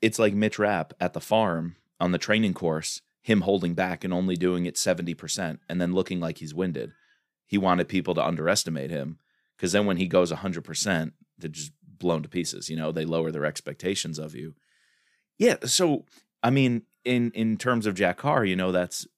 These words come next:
battlefield advantage, right? That's, that's gaining a tactical advantage. If the enemy is gonna play games like that, we need to be willing to do the same thing. And that's the whole point of the teams. And it works. It really does. But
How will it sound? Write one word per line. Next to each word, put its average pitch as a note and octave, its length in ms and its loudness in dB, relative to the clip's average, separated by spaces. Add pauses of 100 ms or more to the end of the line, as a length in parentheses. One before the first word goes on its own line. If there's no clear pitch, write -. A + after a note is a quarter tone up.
battlefield F#2 600 0
advantage, F#2+ 520 -2
right? F2 280 -4
That's, E2+ 300 -8 (300)
that's - 300 -4 (240)
gaining F#2 340 2
a F2 40 -2
tactical F2 460 -4
advantage. F2+ 560 -6 (800)
If G2+ 140 2
the F#2 140 6
enemy F#2+ 260 4
is F#2+ 100 0
gonna G2 160 -2
play F#2 180 0
games E2+ 320 -4
like E2 160 -8
that, G2 400 2 (320)
we F2+ 300 0
need F2+ 200 0
to D2+ 60 -10
be E2+ 140 -2
willing E2 300 -2
to E2 80 -12
do D#2+ 120 -4
the D#2+ 100 -8
same D#2+ 220 -6
thing. F#2+ 440 -6 (920)
And F#2 140 4
that's F2 160 2
the E2+ 60 -6
whole E2 100 2
point E2+ 260 0
of D#2+ 60 0
the E2 60 -2
teams. D#2+ 520 -4 (520)
And F2+ 180 0
it F2 80 4
works. C#3+ 540 2
It F2+ 120 -2
really A2 240 2
does. B2 400 0
But G#2+ 300 -4